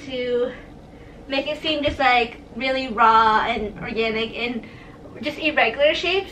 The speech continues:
'cause that looks more real, I think. Um, yeah,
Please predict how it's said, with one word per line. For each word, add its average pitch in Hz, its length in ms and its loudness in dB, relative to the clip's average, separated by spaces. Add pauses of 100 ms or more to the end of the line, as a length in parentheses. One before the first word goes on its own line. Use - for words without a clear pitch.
'cause 285 100 -8
that 240 200 0
looks 247 180 -8
more 247 180 -2
real, 214 340 -2
I 254 200 -2
think. 330 480 -6 (840)
Um, 226 640 0 (1500)
yeah, 339 440 -2